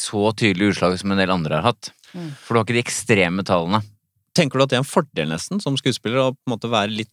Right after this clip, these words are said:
Speaker 3: mer, eh, at du da har tilgang til både det ene og andre? Fordi
Speaker 2: Jeg, jeg, eh, det vet jeg ikke, men jeg, jeg er god til å tilpasse meg. Det føler jeg at jeg, den evnen har jeg
Speaker 1: Ja.
Speaker 2: til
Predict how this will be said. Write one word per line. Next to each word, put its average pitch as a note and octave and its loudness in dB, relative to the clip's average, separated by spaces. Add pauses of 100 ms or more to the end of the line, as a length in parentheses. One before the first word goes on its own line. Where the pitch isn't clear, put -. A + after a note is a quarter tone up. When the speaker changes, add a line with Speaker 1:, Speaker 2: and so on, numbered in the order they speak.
(100)
Speaker 3:
mer, F2+ -4
eh, F#2+ -2
at G2 -6
du A2 -2 (100)
da G2 4
har G#2+ 6 (100)
tilgang D#2 -2 (100)
til F2+ -2 (340)
både F2+ -2
det F#2+ 2
ene D#2+ -2
og D#2+ 0
andre? E2 0 (280)
Fordi A2 -4 (420)
Speaker 2:
Jeg, B3 4 (100)
jeg, B3+ 2 (180)
eh, A3 4 (480)
det D#3 -8
vet E3 -6
jeg C#3+ -6
ikke, F#3 -6
men F#3+ 0
jeg, G#3+ 4
jeg - 2
er G#3+ 2
god F3+ -2
til A3 -2
å - -14
tilpasse D#3+ -2
meg. D#4 2
Det D4 0
føler G3+ 4
jeg - 0
at - -2
jeg, E3+ -2
den G3+ 4 (100)
evnen F3+ 2
har C#3 4
jeg C#3 0 (240)
Speaker 1:
Ja. A2+ -6 (260)
Speaker 2:
til E3+ 0